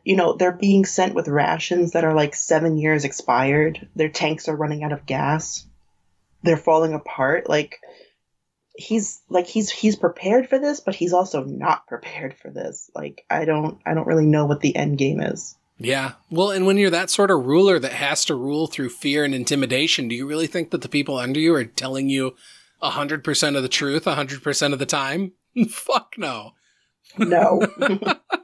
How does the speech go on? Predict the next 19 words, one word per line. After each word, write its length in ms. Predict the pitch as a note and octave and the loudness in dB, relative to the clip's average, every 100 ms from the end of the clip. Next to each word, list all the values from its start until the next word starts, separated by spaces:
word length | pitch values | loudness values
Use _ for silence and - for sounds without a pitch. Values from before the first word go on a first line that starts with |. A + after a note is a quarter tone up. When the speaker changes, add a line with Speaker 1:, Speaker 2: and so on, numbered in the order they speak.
| _ _ - - | _ _ -20 -10
Speaker 2:
So, 200 | - A3 | 0 2
yeah, 240 | G#3+ B3+ F#3 | 4 2 0
it's 160 | F3+ | 0
not 220 | G3 G#3 | 0 0
surprising 520 | G#3+ A3 G3 F#3+ F#3+ F3 | 0 0 2 2 0 0
at 60 | |
all 200 | D#3+ F3 | 2 2
that, 280 | F#3 B2 A#2 - | 2 -2 -4 -10
you 160 | C3+ | -8
know, 180 | A#2+ A#2 | -6 -6
their, 300 | A#2 B2 B2 | -4 -4 -4
their 260 | C3 C3 C3 | -4 -2 0
army 300 | B2 C#3 C3+ | 0 0 0
is 200 | B2 A#2 | -2 -4
in 160 | B2+ | -4
just 260 | A#2 C3 - | -2 -2 -2
this 220 | C3 A#2 - | -4 -4 -2
absolute 600 | C#3 C3 - B2+ B2+ C3+ | -4 -4 -8 -8 -8 -6
state 560 | - - C3 C3 - | -6 -2 -2 -2 -8